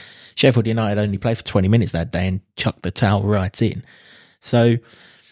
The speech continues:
from the eleven that we're gonna be facing on Saturday, there is absolutely nothing to fear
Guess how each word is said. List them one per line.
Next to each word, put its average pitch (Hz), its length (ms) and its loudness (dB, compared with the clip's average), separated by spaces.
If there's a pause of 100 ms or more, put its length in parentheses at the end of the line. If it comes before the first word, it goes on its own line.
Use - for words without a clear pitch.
(500)
from 139 240 2
the 139 100 6
eleven 165 280 4
that 131 80 -4
we're 117 120 -2
gonna 120 120 -6
be 113 100 -4
facing - 380 -2
on 90 80 -8
Saturday, 95 480 -4
there 110 180 -2
is 117 100 -4
absolutely 117 600 -2
nothing 101 360 -2
to - 100 -6
fear 95 300 -6